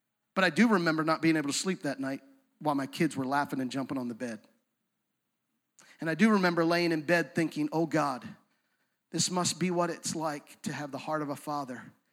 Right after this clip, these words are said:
when all you do is look out for your children. This must be what it's like when you carry the weight of the world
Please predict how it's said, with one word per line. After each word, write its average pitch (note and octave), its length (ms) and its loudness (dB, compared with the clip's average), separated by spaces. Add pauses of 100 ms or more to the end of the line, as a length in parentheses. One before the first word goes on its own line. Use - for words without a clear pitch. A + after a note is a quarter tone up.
(360)
when C#3+ 140 -4
all D3 120 0
you D3 120 0
do C#3+ 200 2
is C3+ 120 -2
look C3+ 140 -8
out C3 120 -8
for C3+ 120 -6
your A2 100 -8
children. A2+ 420 -12 (1300)
This - 200 0
must G3+ 260 4
be G#3 80 6
what F#3+ 160 6
it's F3 180 0
like F3+ 240 2
when D#3 140 0
you D#3 80 -2
carry E3+ 320 2
the C#3+ 140 0
weight D#3 440 0
of C#3 160 -4
the C#3 80 0
world B2+ 640 -4